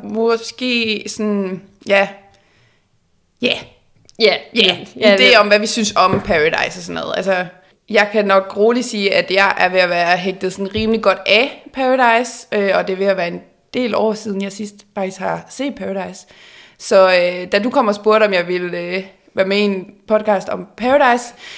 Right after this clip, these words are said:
Speaker 1: der tænkte jeg lige sådan... Øh, ja.
Speaker 2: Ja, du skulle lige overtales lidt.
Speaker 1: Ja,
Speaker 2: Ja.
Speaker 1: det skulle jeg.
Speaker 2: Men nu er du her,
Speaker 1: Jeg
Speaker 2: og
Speaker 1: er
Speaker 2: det,
Speaker 1: her.
Speaker 2: og det er jeg virkelig glad for. Og ja, nu er vi sammen om den her podcast. Vi skal igennem en sæson af Paradise sammen.
Speaker 1: Ja.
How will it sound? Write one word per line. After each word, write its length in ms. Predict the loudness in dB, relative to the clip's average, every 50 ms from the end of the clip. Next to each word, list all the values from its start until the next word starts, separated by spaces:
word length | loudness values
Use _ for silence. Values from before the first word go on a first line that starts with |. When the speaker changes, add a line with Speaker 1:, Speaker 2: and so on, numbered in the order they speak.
| -6 -2
Speaker 1:
der 80 | -2 0
tænkte 280 | 0 0 0 2 2
jeg 80 | 2 2
lige 160 | 0 -2 -4
sådan... 260 | -2 -2 -2 0 0 0
Øh, 460 | 0 0 2 0 0 0 -2 -2 -4 -8 -12 _ _ _ _ _ _ -14 -8
ja. 680 | -6 -2 0 0 2 4 2 2 0 -2 -6 -2 0 0
Speaker 2:
Ja, 40 | 2 2
du 60 | 0
skulle 200 | -4 -2 -2 0
lige 160 | 2 4 6
overtales 600 | 6 6 6 4 2 2 2 2 0 0 -4 -4
lidt. 300 | -4 -4 -4 -4 -6 -2 2
Speaker 1:
Ja, 140 | 2 4 4 2 0 -4 -12 -12 -6
Speaker 2:
Ja. 120 | -2 0 0
Speaker 1:
det 80 | 0 -2
skulle 200 | -2 -4 -4 -2
jeg. 120 | -2 -4 -4 -2
Speaker 2:
Men 120 | 0 2
nu 100 | 4 6
er 180 | 6 6 6 6 4
du 60 | 2
her, 340 | 0 0 0 -2 -2 -4 -10 -10 -2 0
Speaker 1:
Jeg 120 | 2 4 6 6
Speaker 2:
og 60 | 6
Speaker 1:
er 60 | 6
Speaker 2:
det, 80 | 4 0
Speaker 1:
her. 60 | -2 -6 -6 0
Speaker 2:
og 140 | 0 2 2
det 60 | 4
er 40 | 2
jeg 100 | 4 4
virkelig 220 | 4 2 0 2
glad 180 | 2 0 0 0
for. 100 | 0 0
Og 480 | -2 -2 0 2 4 4 4 4 2 -2 -8 -18 _ _ 0
ja, 160 | 2 2 2 2 -2 -4
nu 120 | -2 0
er 40 | 0
vi 80 | 2 2
sammen 280 | 4 4 4 4 2
om 120 | 0 2 2
den 120 | 2 4
her 80 | 4 4
podcast. 580 | 4 4 2 2 2 0 0 0 0 0 -2
Vi 60 | -6 -6
skal 340 | -6 -2 0 2 2 0 0 -6 -14 -20 _ _ -8
igennem 320 | -2 0 0 0 0 0
en 260 | -2 -2 -2 -6 -10 -6
sæson 520 | -2 0 0 2 4 2 2 2 0 -4 -8 -12
af 60 | -8
Paradise 540 | -2 0 2 2 2 2 0 -2 -4 -4 -4
sammen. 220 | -4 -2 -2 -2
Speaker 1:
Ja. 40 | -4